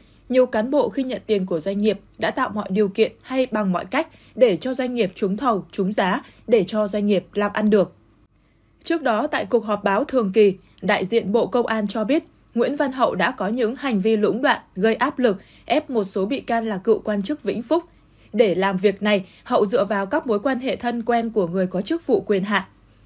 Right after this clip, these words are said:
Đây là hành vi nguy hiểm, một dạng tội phạm mới gây ảnh hưởng đến hoạt động bình thường của hệ thống chính trị ở cơ sở, làm xấu hình ảnh của Đảng và chính quyền nhân dân.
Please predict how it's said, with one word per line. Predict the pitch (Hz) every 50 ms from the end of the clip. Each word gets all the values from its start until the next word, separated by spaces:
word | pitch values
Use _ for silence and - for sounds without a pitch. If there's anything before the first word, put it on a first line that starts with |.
| - _ -
Đây | 247 277 285
là | 277 247
hành | 240 226 240 220 220
vi | 220 262 254
nguy | 262 269 269 247
hiểm, | 247 269 233 175 147 - - _ _ _ _
một | - 233 226
dạng | 190 - 220 202 190 185
tội | 220 -
phạm | 185 - 220 - 185
mới | 180 190 196 240 320 - _ -
gây | 220 254 240
ảnh | - - 214 185
hưởng | 180 196 196 160 147
đến | 160 175 180 190 220
hoạt | - 254 196
động | 185 202 -
bình | - 196 220 190 190
thường | 214 208 190 180
của | 185 - -
hệ | 202 190 -
thống | - 208 185 196 214
chính | - 214 185 214
trị | - 311 240 -
ở | - 202 151
cơ | 143 - 254 247
sở, | 240 - 254 226 180 147 - - - - - - -
làm | - 226 226 214
xấu | 208 208 - 220 208 262
hình | 285 302 214
ảnh | - 220 196 156
của | - 180 175
Đảng | 170 185 170 147 143
và | 190 190 185 185
chính | 185 - 190 190
quyền | 196 269 247 190
nhân | 180 202 202
dân. | 185 208 208 208 190